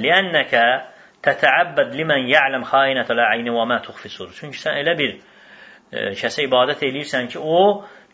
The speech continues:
gözlərin xəyanətini də bilir, qəlblərdə gizli olanı da bilir. Vallahu Teala alimun bima fi qulubi ibadihi. Allah Teala bəndələrinin qəlbində olanı bilir.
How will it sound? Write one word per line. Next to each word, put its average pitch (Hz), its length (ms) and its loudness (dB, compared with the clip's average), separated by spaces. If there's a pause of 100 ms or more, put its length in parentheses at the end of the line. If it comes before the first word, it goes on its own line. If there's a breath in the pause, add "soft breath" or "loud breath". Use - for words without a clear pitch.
gözlərin 143 520 0
xəyanətini 135 680 0
də 113 120 -2
bilir, 101 340 -10
qəlblərdə 123 540 0
gizli 120 280 -8
olanı 113 360 -2
da 98 120 -6
bilir. 92 240 -14 (380 soft breath)
Vallahu 156 380 6
Teala 147 360 6
alimun 165 420 0
bima 147 240 2
fi 127 300 -4 (100)
qulubi 127 340 -2 (140)
ibadihi. 95 500 -4
Allah 117 220 -4
Teala 131 340 0
bəndələrinin 123 560 0
qəlbində 135 480 0
olanı 147 380 2
bilir. 117 260 -4